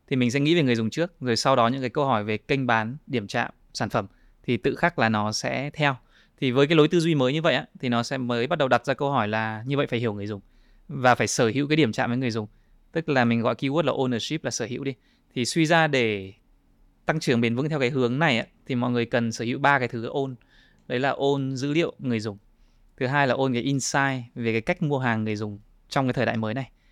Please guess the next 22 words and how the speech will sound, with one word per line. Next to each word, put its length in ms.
Và 100
thứ 100
ba 280
là 300
ôn 360
cái 120
điểm 280
chạm 240
để 140
có 120
thể 160
tương 260
tác 120
được 80
với 80
người 140
dùng. 160
Thì 160
chủ 160
doanh 100
nghiệp 160
nào 600